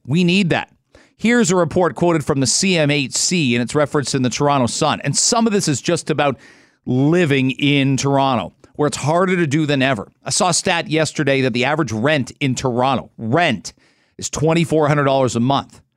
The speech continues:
That's more than the two mortgage payments I make for,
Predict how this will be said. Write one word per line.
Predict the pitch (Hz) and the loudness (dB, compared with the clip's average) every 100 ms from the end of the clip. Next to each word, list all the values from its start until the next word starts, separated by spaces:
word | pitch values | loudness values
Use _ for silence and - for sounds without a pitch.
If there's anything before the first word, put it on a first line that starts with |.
| _ _ - | _ _ -6
That's | 160 - | -4 -2
more | 170 170 180 170 | 0 2 2 2
than | 156 | 0
the | 147 | -2
two | - 165 | 0 0
mortgage | 143 151 147 - | 2 0 -2 -2
payments | 143 139 123 - | 0 0 -2 -4
I | 147 175 | -2 0
make | 143 104 101 - _ _ | 0 0 -4 -12 _ _
for, | _ 139 143 143 | _ 0 2 0